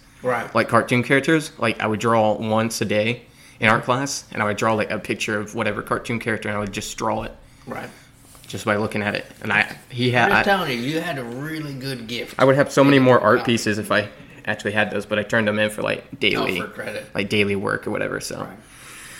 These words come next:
Speaker 2: he started getting me doing, uh, what is it, like, pa-, like, paint shop or something, like, on the computer.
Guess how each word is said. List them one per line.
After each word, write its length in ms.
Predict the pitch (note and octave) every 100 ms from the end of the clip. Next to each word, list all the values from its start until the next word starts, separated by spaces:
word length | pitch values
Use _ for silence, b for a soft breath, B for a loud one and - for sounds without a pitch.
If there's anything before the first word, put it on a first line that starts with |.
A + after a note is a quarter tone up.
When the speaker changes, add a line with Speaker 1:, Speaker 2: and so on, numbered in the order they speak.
| B B B -
Speaker 2:
he 140 | B2+
started 320 | - F#3 A#3+
getting 180 | F3 E3
me 120 | C3+
doing, 400 | A2 B2+ A#2 A2
uh, 320 | G#2 G2 G2 - B B B B B B _ - - B B B B
what 140 | A2
is 100 | F#2+
it, 160 | F#2+ -
like, 120 | - - _ - - - -
pa-, 80 | - B B -
like, 200 | A2+ -
paint 220 | A2+ A2+
shop 300 | - C3+ B2+
or 60 | C#3+
something, 340 | - C3+ C#3
like, 160 | B2 G#2
on 80 | G#2
the 80 | G2
computer. 440 | - A2+ B2 -